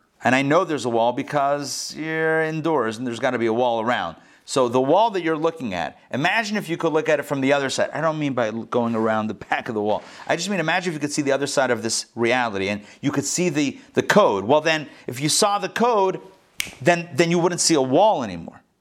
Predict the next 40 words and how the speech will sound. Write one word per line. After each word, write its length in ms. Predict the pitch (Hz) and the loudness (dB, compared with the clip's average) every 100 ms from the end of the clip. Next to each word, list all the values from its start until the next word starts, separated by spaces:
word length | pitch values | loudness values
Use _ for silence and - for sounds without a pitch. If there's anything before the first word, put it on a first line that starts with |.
| _ _ _ - - | _ _ _ -10 2
But 100 | 170 | 4
we 140 | 165 | 6
don't 320 | 175 208 254 - | 6 6 4 0
see 600 | - 160 120 92 73 _ _ _ _ _ _ _ - | -2 0 0 -2 -6 _ _ _ _ _ _ _ -2
the 120 | 139 | 0
code. 400 | 139 113 92 - - 127 | 4 4 4 0 -6 -6
We 140 | 135 | -6
do 280 | 101 202 240 | -2 -2 -2
see 200 | - 156 | -2 -2
the 100 | 110 | -2
wall. 500 | 87 80 - - _ _ _ _ _ | -2 -4 -4 -10 _ _ _ _ _
And 140 | 135 - | -2 2
so 100 | 165 | 0
the 80 | 156 | 0
question 300 | 185 185 180 | 0 -2 -2
that 80 | |
we 80 | 165 | 0
asked 200 | 151 147 | 0 0
was, 160 | 135 113 | -6 -8
why? 380 | 123 151 107 76 | -4 0 0 -2
Why 200 | 104 160 | -2 -2
don't 120 | 160 | -2
we 80 | 147 | -4
see 140 | 123 | -6
the 80 | 113 | -8
code? 300 | - - - _ _ _ _ _ - | -12 -16 -18 _ _ _ _ _ -4
And 100 | 107 | 2
the 80 | 120 | 2
answer 320 | 143 143 110 | 2 0 -2
is 200 | 113 - _ _ | -2 -8 _ _
tzimtzum, 440 | - 208 196 - - _ _ _ | 0 0 0 -6 -14 _ _ _
because 220 | 117 120 - | 0 2 6
God 300 | 131 131 120 | 6 6 4
hides 420 | 120 120 117 - | 2 2 -2 -8
the 80 | 117 | -8
code. 340 | 170 165 - _ _ _ _ _ _ _ _ _ | -6 -6 -8 _ _ _ _ _ _ _ _ _
God 240 | - 123 127 | 2 4 4
hides 380 | 117 117 107 - | 2 0 -2 -10
the 80 | |
code 360 | - 92 - | -12 -12 -16